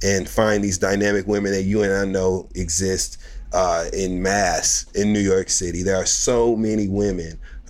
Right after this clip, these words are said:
who can make a dynamic cast, wealthy, connected, powerful, funny, smart, sexy, beautiful,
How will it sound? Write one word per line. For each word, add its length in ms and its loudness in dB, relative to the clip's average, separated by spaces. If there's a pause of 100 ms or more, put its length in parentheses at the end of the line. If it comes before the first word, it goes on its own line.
who 280 2
can 180 -4
make 180 0
a 60 2
dynamic 760 -2
cast, 680 0
wealthy, 600 0
connected, 800 -4 (360)
powerful, 840 0 (100)
funny, 720 0
smart, 600 0
sexy, 560 0
beautiful, 720 0